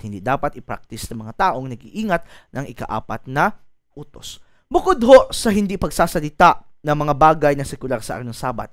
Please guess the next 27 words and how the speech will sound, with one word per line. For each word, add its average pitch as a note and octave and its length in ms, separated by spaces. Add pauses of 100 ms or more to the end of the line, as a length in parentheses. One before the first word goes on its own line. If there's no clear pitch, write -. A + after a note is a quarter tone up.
(300)
hindi G#3 320
paglakad E3+ 720 (320)
sa - 80
sariling F#3+ 480
lakad, A#2+ 400 (560)
hindi A#3 320
pagbibusiness E3+ 640
ng C#3 80
saksyon, B2 480 (240)
at F#3 80
hindi G#3+ 240
paghahanap F#3+ 1040
ng G3+ 240
kalayawan E3 320
sa - 160
araw D#3 160
ng D3 80
Sabat, C3 320 (240)
ano D#4+ 160
pa D4+ 480
ang A#3+ 240
hindi A3 80
dapat F3+ 400
gawin E3 320
ng - 80
isang E4+ 240
Kristiyano G#3 720